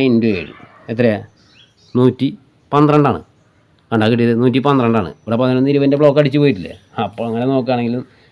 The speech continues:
ഇവിടെ അടിച്ച് പോയിട്ടുണ്ടാവും. ഞാൻ കാണിച്ചു തരാം. പതിനൊന്ന് ഇരുപതായിട്ട് അടിച്ച് പോയിട്ടുണ്ട്. നമ്മൾ പറഞ്ഞല്ലോ, പൂജ്യം മിക്കപ്പോഴും ഇതിൽ വരുന്നുണ്ട്. കണ്ടോ, പതിനൊന്ന് ഇരുപതായിട്ട് അടിച്ച് പോയിട്ടുണ്ട്. അതിന് മുന്നേ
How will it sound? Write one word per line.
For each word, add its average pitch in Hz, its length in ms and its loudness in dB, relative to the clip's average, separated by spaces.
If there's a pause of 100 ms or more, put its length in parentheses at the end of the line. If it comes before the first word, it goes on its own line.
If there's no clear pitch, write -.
(140)
ഇവിടെ 110 180 -2
അടിച്ച് 107 220 -4
പോയിട്ടുണ്ടാവും. 104 340 0
ഞാൻ 101 140 -6
കാണിച്ചു 90 240 -4
തരാം. 71 140 -12 (1800)
പതിനൊന്ന് 127 380 0 (100)
ഇരുപതായിട്ട് 127 480 0
അടിച്ച് 120 220 -2
പോയിട്ടുണ്ട്. 110 260 0 (120)
നമ്മൾ 123 200 -2
പറഞ്ഞല്ലോ, 123 280 -2 (100)
പൂജ്യം 139 500 0 (160)
മിക്കപ്പോഴും 123 480 -4
ഇതിൽ 127 180 -2
വരുന്നുണ്ട്. 131 340 0 (120)
കണ്ടോ, 107 240 -6
പതിനൊന്ന് 120 340 0
ഇരുപതായിട്ട് 120 400 -2
അടിച്ച് 117 200 -4
പോയിട്ടുണ്ട്. 113 280 -2 (520)
അതിന് 113 240 -2
മുന്നേ 123 240 0